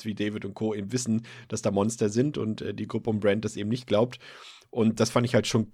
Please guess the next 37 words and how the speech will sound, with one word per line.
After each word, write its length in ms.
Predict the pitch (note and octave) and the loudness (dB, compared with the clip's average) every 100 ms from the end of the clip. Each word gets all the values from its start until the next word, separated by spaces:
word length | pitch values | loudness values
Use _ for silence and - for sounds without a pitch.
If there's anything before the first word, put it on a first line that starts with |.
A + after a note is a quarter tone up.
| - | 2
cool 120 | B2 | 6
gemacht, 380 | A#2 G2+ G2+ - | 8 8 6 6
weil 100 | G2+ | 0
das 280 | G2 C3+ - | 6 4 4
ist 160 | F3 - | -2 -2
dann 200 | D3 C3+ | -2 2
wieder 120 | C3+ | 4
der 140 | C3 B2 | 6 6
Horror, 340 | C3 C3 C#3 - - - | 6 4 2 -2 -14 -2
den, 220 | B2+ - | -2 0
so 200 | - F3 | 2 2
zeigst 420 | F3+ C#3+ D#3 - | 4 4 4 2
du 60 | B2+ | 0
den, 220 | C#3+ C#3+ - | 2 2 6
ohne 440 | D3 D3+ A2 F#2+ - _ _ _ | 10 12 10 6 -4 _ _ _
dass 140 | - - | -8 -4
du 80 | A2 | -2
die 80 | |
Monster 340 | G2 F#2 - F2 | 0 0 -2 -4
zeigen 300 | - E2+ F2+ | 2 2 2
musst. 160 | F2+ | -4
Du 40 | G#2 | -4
siehst 160 | A#2+ | -2
einfach 180 | C3 A#2 | 0 0
dieses 260 | A2+ G#2 - | -2 -4 4
Seil, 320 | A#2 C#3+ D#3 D#3 - - | 6 8 6 2 -14 -6
wie 60 | |
es 100 | B2+ C3 | -4 0
irgendwie 160 | B2 | 0
vielleicht 200 | B2 A#2 | 2 2
so 80 | B2+ | 2
ein 40 | |
bisschen 200 | A#2+ A#2 | -2 0
hin 160 | B2+ B2+ | 2 4
und 160 | A#2 - | 4 6
her, 200 | D3 C3+ | 6 6
äh, 480 | A2+ - C3+ C#3+ | 0 -10 -8 -8